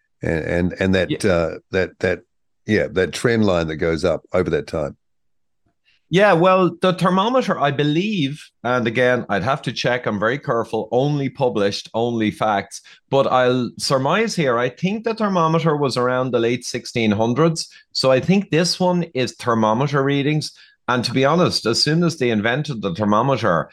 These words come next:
Speaker 2: it gave highly accurate readings from the get-go. It was like the telescope. The, you know, when they made the telescope back in the sixteen hundreds, they could see, you know, <laughs> the
Speaker 1: Yeah.
Speaker 2: star, the planets. So,
Speaker 1: Yeah.
Speaker 2: yeah, I believe this is all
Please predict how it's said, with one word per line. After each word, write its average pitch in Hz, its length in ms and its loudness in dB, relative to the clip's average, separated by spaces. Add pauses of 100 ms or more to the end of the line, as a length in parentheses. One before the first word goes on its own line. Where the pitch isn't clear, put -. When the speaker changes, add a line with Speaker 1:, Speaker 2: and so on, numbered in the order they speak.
(240)
Speaker 2:
it 131 180 -2
gave 120 220 0
highly 127 480 2
accurate 104 340 -4
readings 98 880 -2
from 101 180 0
the 90 80 2
get-go. 98 460 0
It 80 40 -2
was 85 120 -6
like 131 240 0
the 107 80 -4
telescope. 120 720 -2 (380)
The, 101 280 -2 (100)
you 113 120 0
know, 120 140 4
when 113 140 4
they 104 100 2
made 135 260 2
the 123 80 0
telescope 123 800 0
back 107 220 -2
in 104 80 -4
the 92 80 -6
sixteen 104 440 -4
hundreds, 98 500 0
they 110 200 2
could 117 240 -2
see, 123 460 0 (240)
you 101 120 -2
know, 123 380 0
<laughs> - 80 -20
the 113 100 -4
Speaker 1:
Yeah. 90 100 2
Speaker 2:
star, - 240 2
the - 100 -4
planets. 131 520 -2 (320)
So, 147 300 2
Speaker 1:
Yeah. 147 140 4
Speaker 2:
yeah, - 20 -4
I 147 120 0
believe 165 360 0
this 175 220 -2
is 143 120 -2
all 131 300 2